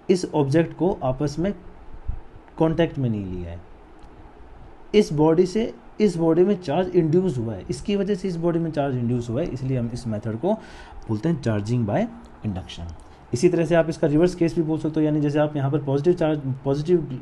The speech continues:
road pass में लेकर आए हो, आप इस तरह से negative road भी pass लेकर आ सकते हो। तो last में क्या होगा, यहाँ negative charge आया, इस पर यहाँ पर positive charge आ जाएंगे।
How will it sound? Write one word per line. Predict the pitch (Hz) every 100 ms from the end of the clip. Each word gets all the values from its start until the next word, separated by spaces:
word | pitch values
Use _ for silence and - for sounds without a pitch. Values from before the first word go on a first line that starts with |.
| 135
road | 135 139 139
pass | 135 135
में | 131
लेकर | 120 123
आए | 117
हो, | 160
आप | 151 151
इस | 156
तरह | 170
से | 160
negative | 151 175 190
road | 180 175
भी | 175
pass | 165 156
लेकर | 156 147
आ | 139
सकते | 139 -
हो। | 139 143 - - -
तो | 131 127 123 120 -
last | 123 139 143
में | 170 170 156
क्या | 156 160
होगा, | 175 175 127
यहाँ | 135 143
negative | 139 139 175
charge | 170 165 160
आया, | 170
इस | 131
पर | 135
यहाँ | 131 127
पर | 214 240 - - - -
positive | 107 107 123
charge | 120 117
आ | 117
जाएंगे। | 117 117 117